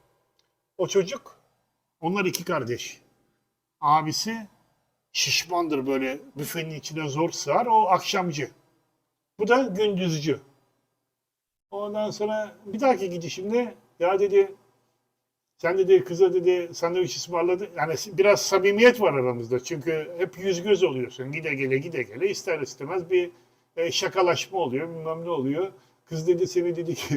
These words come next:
<laughs> "kerizledi," dedi. E, "başka bir," dedi, "erkekle," dedi, "geldi. Bu sefer," dedi, "sa-, sandviçi," dedi, "o ısmarladı," dedi. Tamam mı? Ya umurumda değil benim bir şeyim, e, beklentim bilmem ne yok.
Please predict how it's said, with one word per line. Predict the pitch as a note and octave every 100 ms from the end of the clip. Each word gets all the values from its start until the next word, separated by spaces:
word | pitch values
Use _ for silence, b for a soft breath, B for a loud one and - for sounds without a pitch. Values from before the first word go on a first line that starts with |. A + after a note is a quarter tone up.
| -
<laughs> | - D3 -
"kerizledi," | F3 E3 E3 E3 E3+ F3+
dedi. | E3 C#3+ E3+ F#3 - B B B D#3+
E, | D3+ D#3 D#3 C3+
"başka | D#3 - F#3+ F3+
bir," |
dedi, | D3+ C#3
"erkekle," | C#3 C#3 C3 D3 C#3 C#3 B2+
dedi, | B2+ C3
"geldi. | C3+ C3 E3 F3+ D#3+ -
Bu | C#3+
sefer," | F3+ E3 E3
dedi, | E3 E3+
"sa-, | E3+ E3 E3+ D#3
sandviçi," | - D#3 D#3+ D3+ - E3
dedi, | E3
"o | F3+ F3
ısmarladı," | - C#3 B2+ A#2+ A#2
dedi. | A2+ A2+ _ A2+ _ _ -
Tamam | D3+ A3+
mı? | D3 - b F#3
Ya | E3
umurumda | G3+ G#3 G#3+ G3 G#3
değil | D#3+ C3+
benim | D3 C#3+ C#3 _ -
bir | D3
şeyim, | - D3+ C#3+ C#3 b b _ _ _
e, | C#3 C#3 C3+ C3+
beklentim | D3 D#3 C#3+ C#3+ D#3 C#3+
bilmem | C#3+ D3+ D#3
ne | F#3+
yok. | A#3+ -